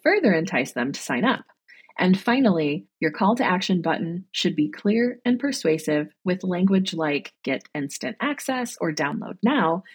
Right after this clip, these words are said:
so prospects know exactly what they need to do next. Tip number three, include a strong image.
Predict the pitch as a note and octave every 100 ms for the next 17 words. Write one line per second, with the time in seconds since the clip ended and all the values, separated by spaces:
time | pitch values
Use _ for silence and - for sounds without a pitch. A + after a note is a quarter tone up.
0 | - - - G3+ A3 A#3 C#4 C#4 G3 E3+
1 | E3 E3 D#3 E3+ G3+ G3 D#3+ - D#3+ C#3+
2 | C#3+ - C#3 C3 C3 B2 F#2 - - -
3 | _ _ _ _ _ _ - _ _ -
4 | G3+ G3 F3+ E3+ - A3+ C#4 D#4 - _
5 | - G#3+ G#3 B3+ C#4+ A#3 F#3+ - D#3+ E3
6 | E3 - C#3 A2+ - - -